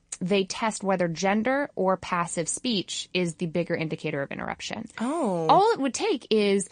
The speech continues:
Speaker 1: having men and women researchers engage in conversation for a few minutes with the test subjects. And,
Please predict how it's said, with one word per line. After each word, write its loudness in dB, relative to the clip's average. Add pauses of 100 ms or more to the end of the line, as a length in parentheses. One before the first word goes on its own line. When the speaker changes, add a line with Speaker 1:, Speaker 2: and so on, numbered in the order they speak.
(140)
Speaker 1:
having 2
men 4
and 0
women 0
researchers -2 (540)
engage 4
in 4
conversation 0
for -4
a 0
few -2
minutes 0
with -6 (240)
the -6
test -4
subjects. -4 (420)
And, 2